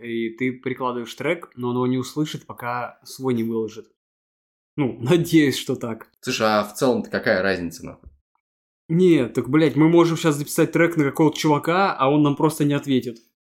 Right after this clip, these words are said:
Speaker 1: То есть, поэтому мне надо
Speaker 2: Да
Speaker 1: сначала
Speaker 2: ты об этих персонажах вообще ничего не знаешь, какая разница?
Speaker 1: Так в том-то и прикол, что ты можешь посмотреть их, послушать предыдущие треки,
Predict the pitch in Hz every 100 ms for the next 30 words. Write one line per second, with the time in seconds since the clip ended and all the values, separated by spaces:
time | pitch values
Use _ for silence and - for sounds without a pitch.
0 | _ _ - 131 - 143 147 143 135 135
1 | 131 - - 247 262 214 262 226 208 208
2 | 233 226 - 165 - 208 175 170 170 117
3 | - 160 156 101 - 214 208 - 226 202
4 | 208 202 208 220 190 - 170 170 175 170
5 | 160 - 151 151 156 170 151 - 131 -
6 | 170 160 123 - 127 135 175 165 123 127
7 | 131 156 156 151 135